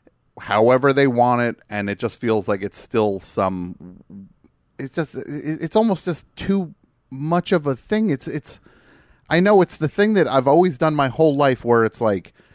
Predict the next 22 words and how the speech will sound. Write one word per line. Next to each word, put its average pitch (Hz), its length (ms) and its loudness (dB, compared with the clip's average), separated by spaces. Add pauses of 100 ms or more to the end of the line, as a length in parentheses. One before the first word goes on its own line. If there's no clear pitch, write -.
(120)
you 120 100 -4
can't 160 280 -2
explain 139 520 -2
it 123 140 -2
in 110 260 -4
one 110 520 0
sentence, 104 800 -6 (280)
so 117 200 -4
then 113 220 -2
people 110 360 -4
just 101 340 -4 (680)
don't 110 280 0 (440)
check - 320 -2
it 104 120 0
out 101 240 2
because 101 280 -8
they'll 104 180 0
just 95 360 -8 (320)
check - 240 -4
out 110 160 0
something 131 400 -2
that 143 140 0